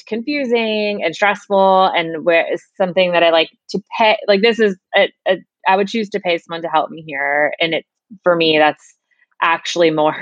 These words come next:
<laughs> budget friendly than spending the time. So I also actually have a bookkeeper who helps, um,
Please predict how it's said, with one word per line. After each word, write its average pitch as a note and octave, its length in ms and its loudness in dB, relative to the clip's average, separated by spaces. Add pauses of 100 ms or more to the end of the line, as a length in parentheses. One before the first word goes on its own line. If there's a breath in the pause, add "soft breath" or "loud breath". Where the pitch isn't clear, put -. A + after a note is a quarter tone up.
<laughs> E3 60 -8
budget D#3+ 380 0
friendly D#3 580 0
than D#3+ 200 0
spending D#3 320 -2
the D#3 80 -4
time. E3 300 -2 (260 loud breath)
So A3+ 140 -2
I B3 160 4
also A#3 320 -2
actually E3+ 520 -6 (120)
have D#3+ 160 -8
a D#3 60 -8
bookkeeper - 840 -8 (400)
who F#3 320 0
helps, G3+ 800 -2 (380 loud breath)
um, E3 580 -4